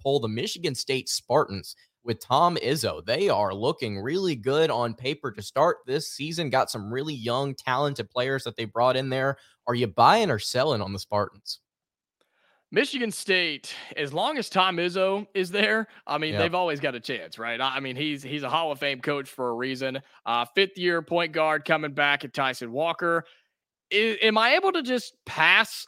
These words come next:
Speaker 2: on Michigan State? Am I able to just kinda walk by them in the grocery store and leave them sitting on the aisle? I'm not necessarily buying 'em,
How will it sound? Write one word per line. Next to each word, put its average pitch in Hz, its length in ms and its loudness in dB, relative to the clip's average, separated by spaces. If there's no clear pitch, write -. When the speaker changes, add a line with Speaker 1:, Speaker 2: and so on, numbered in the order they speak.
Speaker 2:
on 220 160 4
Michigan 240 380 0
State? 233 300 4
Am 226 100 0
I 294 120 2
able 381 120 -2
to 339 80 -6
just 247 120 -10
kinda 247 200 2
walk 156 340 -2
by 165 220 2
them 180 160 -2
in 170 80 -4
the 147 80 -4
grocery 160 360 -2
store 185 340 4
and 147 100 -2
leave 165 160 0
them 156 100 -6
sitting 165 300 -4
on 160 160 2
the 147 160 -2
aisle? 170 280 4
I'm 240 80 -2
not 339 180 2
necessarily 226 600 0
buying 180 460 2
'em, 156 180 0